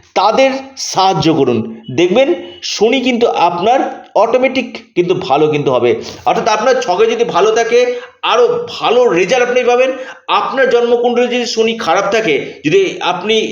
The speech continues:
এই শুভ কাজগুলো যদি করেন, আপনার যতই, আহ, হোক না কেন, কোনো রত্নের দরকার পড়বে না, তাতেও কিন্তু আপনার শনি কিন্তু বেটার রেজাল্ট কিন্তু দিবে। এবং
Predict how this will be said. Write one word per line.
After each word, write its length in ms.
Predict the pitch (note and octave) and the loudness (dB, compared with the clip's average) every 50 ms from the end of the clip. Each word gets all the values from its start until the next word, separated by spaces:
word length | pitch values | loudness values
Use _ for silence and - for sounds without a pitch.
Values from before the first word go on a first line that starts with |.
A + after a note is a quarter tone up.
| C3+ E3+ E3 D3 B2 A#2 G#2 - - | -4 -6 -6 -6 -10 -14 -18 -10 -2
এই 200 | - F#3 F#3+ F#3 | 0 2 2 2
শুভ 340 | - - - F#3+ F#3+ A3+ A#3+ A#3+ | -2 -4 -6 -2 0 0 0 2
কাজগুলো 400 | A3+ A3 A3 A3 A3 G#3+ A3 G#3+ | 0 0 0 0 0 0 0 0
যদি 180 | G#3+ - G#3 | 0 0 -2
করেন, 320 | G3 F3+ G3 F#3 D#3 - - - - - - _ _ - | -2 0 2 2 2 0 -2 -4 -8 -14 -20 _ _ -2
আপনার 640 | D3+ E3 D#3+ E3+ F3+ A3+ A#3+ A#3+ A#3+ - - - - - | -2 0 0 0 0 0 0 0 0 -4 -8 -12 -8 -4
যতই, 320 | - G3+ A#3 A#3 C#4 C#4 B3+ | 0 0 2 2 2 0 0
আহ, 640 | - - - F3+ A3+ A3 G#3 G3+ G3 F#3+ F#3+ F#3 | -2 -4 -2 0 2 2 4 2 2 2 2 2
হোক 240 | D#3+ F3 G3 F#3+ F#3+ | 2 2 0 0 0
না 100 | G3+ G3 | -2 -2
কেন, 140 | G3 G#3 A#3 B3+ C4+ B3+ - - - - - | 0 0 0 0 -2 -4 -8 -12 -10 -2 0
কোনো 200 | F#4+ A#3 A#3+ G#3+ | 2 4 4 2
রত্নের 540 | D#3 D3 D#3 F3+ A3 A#3+ - B3 B3 A#3 | 2 2 2 2 0 -2 0 2 2 2
দরকার 300 | A#3+ G#3+ F#3+ F3+ F3 F3+ F3 - | 2 2 2 2 0 0 2 2
পড়বে 240 | D#3+ D3+ C#3+ F#3 | 2 2 2 2
না, 140 | - - A#2 - - - - - _ _ | 0 0 -2 -4 -6 -10 -16 -20 _ _
তাতেও 320 | - F3 G3 G#3+ C#4+ C#4+ C#4 | -2 -2 0 0 0 -2 0
কিন্তু 300 | A3+ B3 A3+ F#3 E3 F3+ G3+ A#3+ - - - - - - | 0 -2 -2 0 2 4 4 4 2 0 -4 -8 -8 -4
আপনার 600 | - D#3+ E3+ - - A3 - - - - - - - | -2 -2 -2 0 0 -2 -2 -2 -4 -6 -10 -14 -14
শনি 360 | - - - F#3 F#3+ G3 G3 | -10 -8 -4 -4 -2 -2 -2
কিন্তু 260 | D#3+ F3+ F#3+ F#3 A#3+ | -2 -2 0 0 0
বেটার 540 | A#3+ - - D#3 E3+ D#3+ A3 G#3 F#3+ E3 D#3 | 0 2 0 0 0 0 0 2 2 4 4
রেজাল্ট 300 | D#3 D3+ F3+ E3+ D#3 D3+ | 2 2 0 -2 -2 -2
কিন্তু 200 | - C#3+ C3 C3 | -4 -4 -4 -4
দিবে। 460 | B2+ A2 A#2 - D2 B1+ - - - _ _ _ _ _ _ _ _ _ _ _ _ - _ - - - _ _ - | -4 -4 -4 -6 -6 -12 -14 -16 -20 _ _ _ _ _ _ _ _ _ _ _ _ -20 _ -20 -20 -20 _ _ -2
এবং 480 | D3 D#3 A3+ C4 C#4 - - - - | 0 4 4 4 4 2 -2 -6 -8